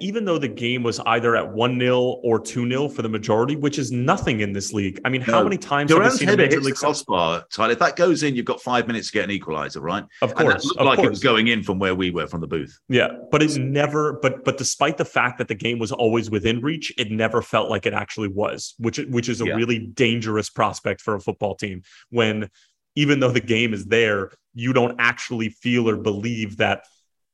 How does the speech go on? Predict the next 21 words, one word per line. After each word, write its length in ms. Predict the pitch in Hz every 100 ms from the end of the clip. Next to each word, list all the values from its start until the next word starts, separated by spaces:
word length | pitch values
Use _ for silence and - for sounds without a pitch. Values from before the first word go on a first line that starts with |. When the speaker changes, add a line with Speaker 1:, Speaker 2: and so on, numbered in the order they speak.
| _ _ _ -
Speaker 1:
you're 200 | 117 120
gonna 160 | 120 104
score, 440 | - 123 110 101
that 160 | 107 104
you're 80 |
competitive 580 | 98 107 - 127 104 98
in 80 | 98
the 60 | 73
Speaker 2:
Yeah. 80 |
Speaker 1:
game. 280 | 95 95 92 110
Like, 200 | 110 -
I 220 | 117 131
Speaker 2:
There 120 | 135 92
was 100 | 92
an 80 | 101
air 200 | 101 98
of 120 | 98
inevitability, 960 | 95 101 98 98 101 85 82 76 78
wasn't 260 | 73 76 120
there, 120 | 113
Speaker 1:
Yes, 220 | 71 71